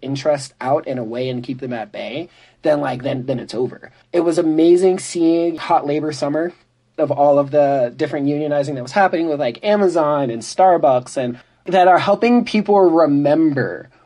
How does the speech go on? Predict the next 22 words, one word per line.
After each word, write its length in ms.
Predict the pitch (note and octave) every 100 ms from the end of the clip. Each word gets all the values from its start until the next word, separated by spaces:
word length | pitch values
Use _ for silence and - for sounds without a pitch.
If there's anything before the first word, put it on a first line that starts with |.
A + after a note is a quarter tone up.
| _
what 320 | C#3 E3 -
collective 500 | - - D#3+ C#3 E3+ D3+
action 420 | B2+ B2+ - D3+
is 160 | B2+ B2+
capable 600 | - C3+ C3 D#3+ F3 F#3
of. 340 | G#3 A#3+ - - -
This 220 | - F#3+ G#3
was 240 | G3+ F3
before 500 | D3 C#3 - F3+ G3
Denver 420 | D#3 D#3 E3 D#3
and 140 | C#3 A#2+
Vegas 380 | C3+ C#3 B2+
opened 320 | A#2 G#2 G#2 G2+
up, 200 | G2 - _ _ -
and 160 | C#3+
there 180 | D3+ D#3
was 300 | D3 C#3+ B2+
the 140 | B2+
existential 600 | B2+ C3 D3 - C#3+ C#3+
fear 300 | C3 G3+ F#3
that, 140 | D3 C#3
like, 200 | C#3